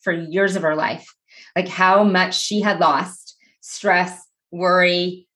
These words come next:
all this over not having the conversation in the beginning because she was worried about something that didn't exist and wasn't, didn't hurt either one of the people. She was worried about a hurt that wasn't even there. And I think those are kind of the, the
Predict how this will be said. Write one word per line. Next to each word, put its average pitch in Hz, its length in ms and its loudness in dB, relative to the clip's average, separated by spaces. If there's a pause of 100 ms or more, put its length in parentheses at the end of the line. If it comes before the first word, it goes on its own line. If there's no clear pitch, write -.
(220)
all 190 160 4
this 165 300 2
over 190 240 0
not 190 320 0
having 226 260 -2
the 196 100 -2
conversation 180 720 -4
in 165 120 -4
the 156 60 -6
beginning 156 480 -4
because 151 540 -2 (520)
she - 180 -4
was 196 160 2
worried 185 220 2
about 165 200 2
something 156 540 -4 (160)
that 175 180 -4
didn't 160 220 -4
exist - 720 -10
and 180 160 0
wasn't, 175 480 2 (240)
didn't 214 260 0
hurt - 460 2
either 190 320 0
one 175 160 2
of 165 80 0
the 156 60 -4
people. 185 280 -6
She - 140 -10
was 160 140 -4
worried 190 360 2
about - 300 4
a - 40 -10
hurt 170 320 -6
that 208 140 -4
wasn't 156 300 -2
even 143 200 -8
there. 123 300 -8 (420)
And 175 120 2
I 180 100 6
think 175 300 0
those 208 300 6
are 185 120 4
kind 165 240 0
of 156 160 2
the, 151 220 0 (880)
the - 260 -8